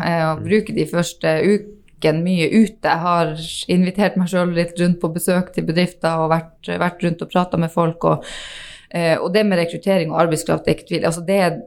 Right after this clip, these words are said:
Speaker 1: det som står nesten øverst på lista over utfordringer for de aller
Speaker 2: Mm.
Speaker 1: fleste. Så den, der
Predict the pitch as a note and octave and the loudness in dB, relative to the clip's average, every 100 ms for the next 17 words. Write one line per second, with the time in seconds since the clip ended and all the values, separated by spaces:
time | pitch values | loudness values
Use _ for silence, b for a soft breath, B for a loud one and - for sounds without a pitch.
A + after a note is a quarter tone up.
0 | - D#3+ E3+ E3 D#3+ E3 E3 D#3+ - D#3+ | -4 -2 0 0 -2 -2 0 0 -2 -4
1 | - G3 F#3 D#3 - F3 - - - D#3 | 0 2 2 0 -4 -6 -10 -8 0 0
2 | E3 - - - D#3+ D#3+ - D#3+ - - | 0 -2 -2 0 0 0 -2 -2 -2 -6
3 | - - - D#3+ D#3 - F3 - F#3 - | -8 -6 -2 -2 -2 -2 -4 -4 -8 -10
4 | B B B B B B F#3+ F#3 A3 A3+ | B B B B B B -6 0 0 2
5 | G3+ - - - F3+ | -2 -6 -20 -10 -2